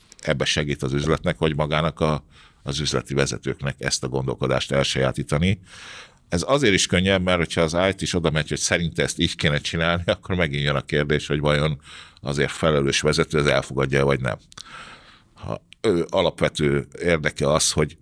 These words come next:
hogy azt, amit csinál, azt a legjobban csinálja.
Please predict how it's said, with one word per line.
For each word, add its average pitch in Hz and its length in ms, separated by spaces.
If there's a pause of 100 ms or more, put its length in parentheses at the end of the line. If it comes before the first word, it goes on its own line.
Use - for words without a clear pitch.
(160)
hogy 69 180
azt, - 300
amit 69 200
csinál, 73 560 (140)
azt - 220
a 71 60
legjobban 64 640
csinálja. 78 640